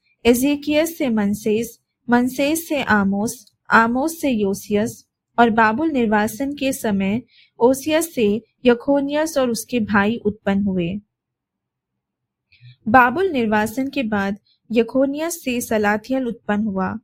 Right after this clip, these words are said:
सलाथियल से जरोबबेल, जरोबबेल से अबियुद, अबियुद से एलियाकिम, एलियाकिम से आजोर, आजोर से सादोक, सादोक से आखिम, आखिम से एलियुद, एलियुद से एलियाजार,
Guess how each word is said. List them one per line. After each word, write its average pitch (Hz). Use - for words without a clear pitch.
सलाथियल 247
से 330
जरोबबेल, 208
जरोबबेल 262
से 233
अबियुद, 208
अबियुद 262
से 285
एलियाकिम, 202
एलियाकिम 285
से 285
आजोर, 196
आजोर 233
से 302
सादोक, 196
सादोक 247
से 277
आखिम, 220
आखिम 226
से 285
एलियुद, 208
एलियुद 262
से 294
एलियाजार, 208